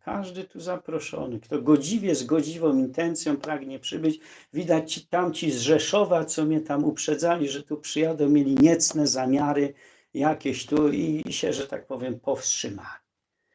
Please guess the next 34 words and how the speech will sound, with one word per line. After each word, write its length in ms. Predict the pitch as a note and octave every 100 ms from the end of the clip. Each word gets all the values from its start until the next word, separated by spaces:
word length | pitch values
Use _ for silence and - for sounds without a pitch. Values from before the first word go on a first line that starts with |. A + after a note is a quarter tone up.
| _ _
Także 260 | C3 A#2+
niech 160 | C#3 C#3
Pan 300 | E3+ F3 D#3+
Bóg 140 | D3
czcigodnym, 580 | - - D3 D#3+ C#3+ C3
wiernym 360 | C3+ C#3 C3 A#2
błogosławi. 680 | C#3+ C#3 B2 - E3 D3+ C#3
Wracajcie 640 | B2+ B2+ - C3 B2+ B2
szczęśliwie. 640 | - B2 A#2 - A#2+ A#2+
Te 180 | - A#2
dwie 220 | A2 A#2+
intencje 540 | A#2 G#2+ A#2+ G#2 -
proszę 340 | - - - -
mieć 240 | G#2+ G2+
w 60 | -
sercu. 440 | E3+ D3+ - C#3+ C#3 - - - - C#3+
Nikt 280 | F3 F#3
mnie, 140 | D3 D#3
to 140 | D#3
już 260 | D3+ C#3 -
mówiłem, 500 | D3+ D3 C#3 B2+ G#2+
że 160 | A2+
nikt 240 | A#2+ C#3 C3
mnie 180 | B2+ B2
nie 180 | C#3
dopytywał. 640 | C3+ D3 - B2+ D#3+ D#3+ D3+
Jak 140 | C3
się 160 | - C3
modlę 360 | C3+ C#3+ C#3 C3+
teraz 500 | - C3 B2+ A#2+ -
za 280 | - A#2+
Barbarę 680 | A2+ B2+ A#2+ B2+ C#3 C#3+ C3+
i 120 | C3
Barbarę 640 | A2+ A#2+ A2+ C3+ D3 D3+